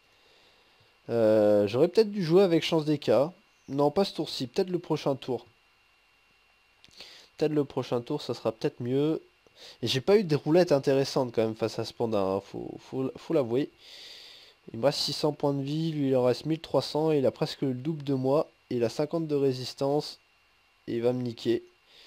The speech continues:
Il a vague à l'âme normalement. Ouais putain il a vague à l'âme. Bon bah G G à lui. Je vais garder ce combat je pense. Même si, euh, il est pas très sympathique à voir. Tout simplement pour le, pour la Techno Panda. Techno,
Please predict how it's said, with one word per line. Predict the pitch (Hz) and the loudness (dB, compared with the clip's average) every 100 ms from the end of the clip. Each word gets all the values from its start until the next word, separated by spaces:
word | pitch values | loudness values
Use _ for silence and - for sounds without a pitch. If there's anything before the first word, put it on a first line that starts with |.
| - - - - - - _ _ _ - | -20 -20 -20 -20 -20 -20 _ _ _ -4
Il | 120 | 0
a | 127 | 4
vague | 131 127 | 4 4
à | 110 | 6
l'âme | 127 135 | 6 4
normalement. | 120 113 113 131 139 - | 2 4 2 2 0 0
Ouais | 104 95 | 2 2
putain | - - 98 | 0 -4 -2
il | 95 | 2
a | 92 | 2
vague | 98 101 | 2 2
à | |
l'âme. | 92 90 | 0 0
Bon | 104 131 | 0 6
bah | 135 | 6
G | 117 135 | 6 2
G | 151 156 | 6 6
à | |
lui. | 135 185 - - - - - | 6 0 -4 -14 -14 -16 -14
Je | - 143 | -2 2
vais | 196 | 4
garder | 254 262 262 | 4 2 0
ce | |
combat | - 208 208 220 | -6 -2 0 2
je | 214 | -2
pense. | - 175 180 - - | -6 -6 -6 -10 -10
Même | 131 143 147 | -4 -2 -4
si, | - - 131 | -8 -10 -6
euh, | 123 120 | -4 -2
il | 120 | -4
est | |
pas | 120 113 | 0 -2
très | - 202 | 0 -6
sympathique | - 135 127 123 - 135 135 | -4 -6 -2 -2 -4 -6 -4
à | |
voir. | 120 147 - | -2 -2 -4
Tout | - | -8
simplement | 120 120 135 | -6 -2 -2
pour | 135 120 | -2 0
le, | 104 95 - - - _ | 0 0 -6 -20 -20 _
pour | - 117 | 0 2
la | 101 | 2
Techno | - 143 120 110 | 2 2 4 2
Panda. | - 143 160 107 - - - | 6 6 8 8 6 -4 -2
Techno, | 120 - 78 92 | -2 -2 -8 -4